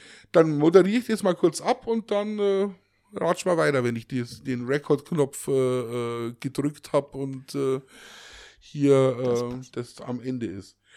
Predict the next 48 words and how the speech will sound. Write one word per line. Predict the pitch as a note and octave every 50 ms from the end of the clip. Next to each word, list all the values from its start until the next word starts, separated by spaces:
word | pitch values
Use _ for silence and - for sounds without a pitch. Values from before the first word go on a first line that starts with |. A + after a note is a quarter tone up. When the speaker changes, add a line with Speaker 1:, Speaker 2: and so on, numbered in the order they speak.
| - - - - - -
Speaker 1:
Fünfundfünfzig | - - C#3 F3 G#3+ G#3 G3 G3 F3+ - - E3 C#3+
Minuten, | D#3+ G3+ G#3+
Speaker 2:
So | G3 F3
machen | C#3+ C#3+
Speaker 1:
die | C3+ C3 B2
Speaker 2:
wir | C3 C#3+ C#3+
das. | D3 D3
Speaker 1:
Interviews | E3 G#3 F3 F3 F#3 E3
werden | F3 D#3+ D#3+
auch | F3+ F#3+
immer | E3 C3+ A#2+
länger. | A2 A2 G#2+ G#2+ A2 G#2+ A2 - _ _ _ - - - _ _
Gestern | - C#3 D3 D3 - F3 D#3
mit | D3 C#3 -
dem | C#3+ A#2+
Kevin, | - - B2+ B2 C#3+ D3
Speaker 2:
Ja, | - C#3+ C#3+ C#3+
es | C3+ C3+ C#3
ist | C#3+ - - - - - _ -
Speaker 1:
mit | C#3+ C3+ B2+ -
dem | B2+ A#2
Kevin, | - - C#3+ E3+ E3+
das | C#3+ -
kann | - D3+ D3+
ich | C#3 - B2+
auch | E3+ F#3+
noch | F3 C#3 A#2+
ankündigen. | B2+ B2+ - - C3 B2+ A#2+ A2+ A2 A#2
Ich | A2
hab | A#2+ A#2+ - _
gestern | - C#3+ C#3 - - D3
mit | C#3 B2 -
dem | B2 A2+
Kevin | - D3+ D#3+ F#3 F3 C#3
von | A#2+ C3+ A#2+
Aquadicted, | B2 B2+ - - C3+ B2+ D#3+ F#3 - _ - C#3+ B2+ B2 A#2+ - -
äh, | B2+ B2 A#2 A#2 A2+
ein | A#2 A2+ A2+
Interview | G#2+ C#3 D3 C#3+ C#3+ C3 A2+ A#2+ B2
in, | A#2+ A2+ A2 G#2+ F#2
in, | A2+ A#2+ A2+ A2+ A2
in, | G#2+ A2 A2 G#2+ G#2 G#2 G#2 G2+ A#2+
äh, | A#2 A2 G#2 G2+
in | A2 F#2+
Arnstadt | - A2+ C3+ E3+ F3 - - A2 G#2 - -
geführt. | - G2 - - A2 A#2+ C#3+ D3+ - _ _ - - - - - - - - - - - - - _ _ -
Und, | D3 C3+ C3 B2+ B2+ B2+ B2+ B2+ B2+ - C#3+
äh, | C3 B2 A#2+ A#2+ A#2+ A#2 A2+